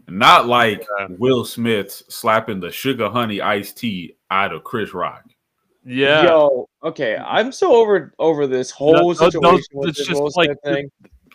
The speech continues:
Speaker 2: the theme of, of this episode is just celebrities beating up people or, you know, <laughs>
Speaker 3: Ugh.
Speaker 2: harassing people.
Speaker 1: <laughs>
Speaker 3: It's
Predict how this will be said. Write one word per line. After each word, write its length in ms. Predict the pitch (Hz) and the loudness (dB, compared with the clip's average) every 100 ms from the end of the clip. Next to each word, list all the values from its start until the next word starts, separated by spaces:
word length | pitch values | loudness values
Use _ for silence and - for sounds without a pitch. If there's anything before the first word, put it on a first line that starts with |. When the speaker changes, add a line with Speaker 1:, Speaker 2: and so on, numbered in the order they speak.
| _ _ | _ _
Speaker 2:
the 120 | 180 | 4
theme 440 | 170 - 202 214 196 | 4 4 4 4 4
of, 260 | 170 147 - _ | 4 2 -8 _
of 260 | 147 143 120 | 0 0 0
this 200 | 139 127 | -2 0
episode 420 | 139 131 123 131 | -2 -4 -4 -4
is 100 | 123 107 | -4 -6
just 360 | 117 - - | -12 -12 -16
celebrities 840 | - 123 120 120 120 113 107 - - _ - | -6 0 2 2 -4 -6 -8 -14 -20 _ -6
beating 300 | 123 117 113 | -4 -4 -6
up 160 | 107 | -8
people 320 | - 113 - 107 | -8 -12 -10 -8
or, 300 | 104 104 113 _ | -8 -8 -12 _
you 160 | 160 170 | 0 4
know, 440 | 143 127 185 196 | 6 6 4 0
<laughs> 40 | - | -4
Speaker 3:
Ugh. 80 | |
Speaker 2:
harassing 540 | 156 160 139 147 147 117 | -4 -2 -2 -4 -10 -10
people. 340 | 135 - 311 | -10 0 2
Speaker 1:
<laughs> 80 | - 370 - 349 - 370 - 330 - 269 262 247 | 4 4 4 0 -2 -4 -2 -2 -2 -8 -10 -12
Speaker 3:
It's 160 | - - | -14 -14